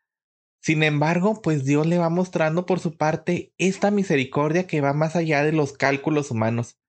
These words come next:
La tradición señala que uno de estos días en los que San Buenaventura, bueno, había decidido no acercarse a recibir la comunión, un ángel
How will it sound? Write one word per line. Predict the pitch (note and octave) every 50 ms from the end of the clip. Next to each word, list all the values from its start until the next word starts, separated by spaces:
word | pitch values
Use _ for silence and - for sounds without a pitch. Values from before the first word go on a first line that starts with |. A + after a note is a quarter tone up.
| _ _ _ _ _ _ _ _ _ _
La | - A#2 A#2 A#2
tradición | - - B2 A#2+ A#2 A#2 A2 - A#2+ A#2+ B2
señala | - D3+ D3 C#3+ C3+ C3 C3+ C#3+ D#3 D#3 -
que | - C#3+ C3+ C3 B2+ B2 - -
uno | C3+ C3+ C#3 D3+ D#3+
de | D#3+ D#3
estos | D3 - - F3 F3 E3
días | D#3 D#3 D#3+ F3 G3 G3 - -
en | - C3 B2+
los | A#2+ A#2 A2+ -
que | - - A#2+ A#2 A#2 A2+ A2 A2 A2 G#2+ G#2
San | - - A#2 A#2 A#2
Buenaventura, | A#2 A#2 A2+ A2+ A2 A2 G#2+ - - B2 B2 C#3+ D3
bueno, | - C3 B2+ B2+ C3+
había | C#3 C3 B2 A2+ A2
decidido | B2 C#3 C3+ C3+ A#2+ A#2 B2
no | C3 C#3+ C#3 C3
acercarse | C3 C3 - D#3 D3 - - C#3 B2+ C3 C3+ - D#3+
a | D#3
recibir | D#3 D3 C#3 - B2 A#2 A#2 A#2
la | C#3 C#3+ -
comunión, | - F3+ F3 E3 D#3 C#3+ D3+ E3+ F3+ - _ _ _ _ _ _ _ _ _ _ _ _
un | D3 D#3 E3+ E3+
ángel | E3+ E3+ F3 F3+ F3+ - - G#3 G#3+ G#3 G3 -